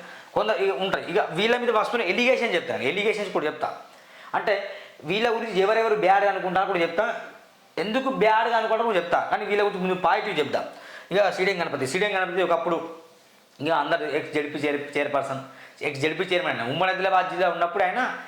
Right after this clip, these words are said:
ఇక చైర్మన్ పదవిని అనుభవించిండు. వాస్తవానికి రూపాయి కూడా వెనకేసుకోలేదు తను, ఒక్క రూపాయి కూడా వెనకేసుకోలేదు. నిజాయితీ పరుడు చాలా. ఎలిగేషన్స్ ఉన్నాయి తన మీద కూడా, చెప్తా ఆ ఎలిగేషన్ అంటాం. నిజాయితీ పరుడు. ఇప్పుడు గ-, గిరిజనుల ఓట్లు కావచ్చు,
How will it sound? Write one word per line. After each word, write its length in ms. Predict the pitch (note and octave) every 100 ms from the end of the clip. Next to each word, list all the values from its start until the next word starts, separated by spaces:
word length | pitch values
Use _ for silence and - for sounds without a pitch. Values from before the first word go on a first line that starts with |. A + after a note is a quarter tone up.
| - -
ఇక 260 | C#3+ D#3+ -
చైర్మన్ 280 | E3 F3 F3
పదవిని 300 | D3+ D#3+ D#3
అనుభవించిండు. 680 | C#3 C#3+ C#3 C3 C#3 D#3+ - - - - -
వాస్తవానికి 520 | G#3 G#3+ A#3 G#3+ G#3+
రూపాయి 420 | E3+ A3 A3+ A3
కూడా 120 | G#3+
వెనకేసుకోలేదు 580 | F#3 F3 D3+ - G2+ F#2
తను, 120 | - - - -
ఒక్క 200 | C3+ -
రూపాయి 320 | F#3 F3+ F#3
కూడా 120 | F3+ E3
వెనకేసుకోలేదు. 500 | D3+ D3+ F#3 F#3 C#3
నిజాయితీ 260 | E3+ F3
పరుడు 280 | D#3+ A2 A#2+
చాలా. 180 | A2 - - - - - - -
ఎలిగేషన్స్ 500 | B2 D3+ F#3+ G3 G3+
ఉన్నాయి 180 | D#3+ F3+
తన 120 | D3+
మీద 140 | D#3 D3
కూడా, 200 | C3 B2+ D3
చెప్తా 220 | D3 E3
ఆ 60 | D#3+
ఎలిగేషన్ 420 | C#3+ D3 C#3 B2+
అంటాం. 200 | - F#2 - - - B2+
నిజాయితీ 320 | D3 F3 G3+ -
పరుడు. 320 | F3 F#3+ C4 - - - - -
ఇప్పుడు 480 | E3 A3 A3 G#3+ D3+
గ-, 220 | D3+ B2+
గిరిజనుల 440 | D#3 A3 A3+ B3 A3+
ఓట్లు 280 | G3 F#3+ F3+
కావచ్చు, 380 | E3 E3 -